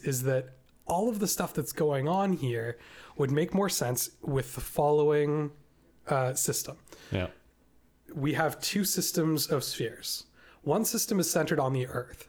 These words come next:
Speaker 1: The
Speaker 2: Right.
Speaker 1: moon and the sun rotate around the Earth.
Speaker 2: Yes.
Speaker 1: The other system of spheres is centered on the sun. Mercury, Venus, Mars, Jupiter, Saturn
Speaker 2: Okay.
Speaker 1: orbit around the sun.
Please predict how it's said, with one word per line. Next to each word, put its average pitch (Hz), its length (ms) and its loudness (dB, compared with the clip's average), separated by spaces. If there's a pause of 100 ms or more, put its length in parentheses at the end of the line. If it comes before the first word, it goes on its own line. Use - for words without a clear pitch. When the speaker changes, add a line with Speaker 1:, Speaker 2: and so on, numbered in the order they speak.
Speaker 1:
The 139 120 0
Speaker 2:
Right. 135 100 2
Speaker 1:
moon 196 320 4
and 156 140 2
the 143 60 2
sun 123 480 -2 (120)
rotate 127 320 0
around 117 280 -2
the 113 140 -6
Earth. - 340 -12 (100)
Speaker 2:
Yes. 104 300 -2 (200)
Speaker 1:
The 165 100 4
other 208 180 2
system 147 680 0 (260)
of 135 120 0
spheres 120 460 -2
is 143 140 0
centered 127 260 -2
on 123 140 2
the 131 80 0
sun. 170 400 -2 (1160)
Mercury, 190 640 0
Venus, 156 600 0
Mars, 139 400 2
Jupiter, 131 540 0
Saturn 123 600 -2 (280)
Speaker 2:
Okay. 98 400 -4 (260)
Speaker 1:
orbit 147 320 2
around 127 280 0
the 123 60 -2
sun. 113 260 -4